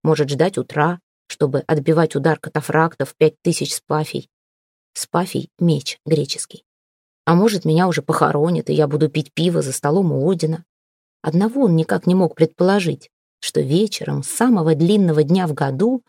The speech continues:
будет, как мирный аратый, лежать на поляне под берёзой, глядя, как красивые девы в пышных венках притоптывают в кругу. Но именно так и вышло. У него на глазах шествовала через луг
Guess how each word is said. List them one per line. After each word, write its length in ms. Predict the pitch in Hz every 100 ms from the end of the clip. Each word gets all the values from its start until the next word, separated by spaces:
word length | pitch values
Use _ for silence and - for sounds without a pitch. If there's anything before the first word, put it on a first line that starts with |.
| _ _ _ _
будет, 320 | - 220 233 -
как 200 | 156 -
мирный 380 | 226 226 156
аратый, 360 | 147 165 226 170
лежать 380 | 156 151 196 233
на 80 | 160
поляне 420 | 156 151 208 202
под 140 | -
берёзой, 580 | 135 139 151 185 190 147
глядя, 300 | - 156 156
как 180 | - 147 -
красивые 520 | 160 - 165 143 147
девы 400 | 127 175 214 139
в 120 | -
пышных 400 | 170 160 151 147
венках 500 | 160 160 - 143 - _ _ _ _
притоптывают 680 | 151 151 175 202 165 143 139
в 60 | -
кругу. 440 | 143 135 139 - _ _ _ _ _ _ _
Но 100 | 156
именно 300 | 190 269 262
так 220 | - 165 233
и 40 |
вышло. 480 | 185 139 - - - _ _ _ _ _
У 60 | -
него 260 | 160 160 160
на 120 | 147
глазах 420 | 151 151 180 202
шествовала 640 | - 160 165 - 151 147
через 340 | 147 151 160 147
луг 320 | 196 208